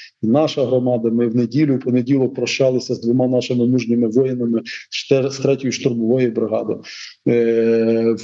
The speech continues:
в неділю ми отримали звістку про те, що в російських атаках ракетних, е, на Львівщину, е, загинули мешканці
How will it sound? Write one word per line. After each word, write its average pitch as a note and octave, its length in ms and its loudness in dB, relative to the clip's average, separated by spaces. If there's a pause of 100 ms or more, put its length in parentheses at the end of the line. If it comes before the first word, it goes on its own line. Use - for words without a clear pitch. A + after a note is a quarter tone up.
(160)
в B2+ 180 2
неділю C3 420 0
ми C#3 160 0
отримали C#3 500 0
звістку C3 480 -2
про A#2+ 160 0
те, C#3+ 220 2
що A#2+ 320 -2 (840)
в A#2+ 580 0
російських B2 640 0
атаках C3+ 640 -2 (380)
ракетних, B2+ 800 0 (340)
е, A#2+ 340 2
на B2 240 2
Львівщину, A#2+ 1040 0 (280)
е, A2+ 220 2
загинули B2+ 800 0
мешканці A#2 880 0